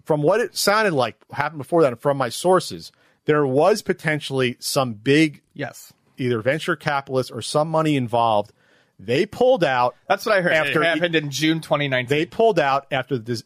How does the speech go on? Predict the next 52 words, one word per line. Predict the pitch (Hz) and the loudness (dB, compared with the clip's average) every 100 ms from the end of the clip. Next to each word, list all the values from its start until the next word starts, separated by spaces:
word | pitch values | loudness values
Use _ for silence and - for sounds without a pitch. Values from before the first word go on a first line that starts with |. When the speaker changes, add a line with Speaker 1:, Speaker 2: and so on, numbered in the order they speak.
| - | -4
Speaker 1:
after | 123 - 120 | -4 -4 -6
showing | - 143 165 180 | 0 2 2 2
it | 190 - | 0 -2
in, | 131 | -8
in | 139 | -6
the | 120 113 | -4 0
hotel | 143 170 190 196 | -2 0 2 2
room, | 139 127 120 - _ _ _ | 2 -2 -4 -10 _ _ _
the, | 127 120 143 143 | -8 -6 -8 -6
the, | 131 - | -6 0
which | 139 - | 0 0
turned | - 175 208 | -2 0 2
out, | 190 180 | 2 0
it | 135 | -6
sounds | - 165 165 170 | -8 -2 0 0
like | 165 | -2
an | 139 | 0
orange | 131 185 226 - | 2 2 0 -2
pie | - 220 | 0 2
in | 214 | 2
a | 151 | 0
fucking | - 196 196 | 0 -2 -2
shell | 175 - 262 277 175 147 - _ _ | -2 0 2 4 2 0 -4 _ _
that | 143 | 0
they | 160 | 0
showed | 151 180 175 | 0 2 2
to | 156 | 2
influencers | 165 202 202 196 202 - 180 156 | 0 0 4 4 4 2 0 0
and | 147 | -2
potential | 156 170 170 170 151 | -2 -2 -2 0 2
investors | 127 190 - 143 127 - - - _ _ - | 4 2 2 0 0 -2 -20 -20 _ _ -6
at | 123 | 0
E | 147 | 0
three | 202 214 214 | 0 0 0
two | - 214 | 0 -4
thousand | 202 196 196 180 | 0 2 2 0
nineteen. | 170 156 - 185 143 82 - _ - | 0 0 -4 -4 -4 -4 -12 _ -8
They | 110 | -2
weren't | 110 160 | 0 2
on | 220 | 0
the | 208 | -2
floor. | - 220 156 143 | 0 2 4 2
They | 127 | 0
had | 117 123 | 0 -2
a | 120 | -2
private | - 135 135 139 147 | -4 -2 -2 -2 -4
little | 143 139 135 | 0 0 2
whatever, | 127 104 95 | 2 0 -4
suite | - | -4
Speaker 2:
Yeah. | 127 117 | -2 -2
Speaker 1:
or | 104 | -4
whatever. | 87 73 | -8 -14